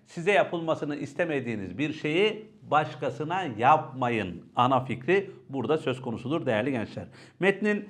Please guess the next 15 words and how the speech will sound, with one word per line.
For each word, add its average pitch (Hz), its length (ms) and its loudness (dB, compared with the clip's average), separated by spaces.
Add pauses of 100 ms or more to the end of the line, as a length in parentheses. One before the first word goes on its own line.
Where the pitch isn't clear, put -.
(120)
yardımcı 175 880 6
düşüncelerini, 143 880 2 (280)
e, 123 100 -4 (580)
yazın 127 460 2 (220)
dediğimizde, 117 720 0 (220)
yani 147 440 8
burada 165 480 6 (160)
empati 165 540 4
kurmak 139 560 -4
önemlidir. 127 580 0 (280)
Karşı 131 460 4
tarafı 131 540 0 (380)
gözlemlemek, 120 720 0
onun 135 280 -2
isteklerine, 127 960 -2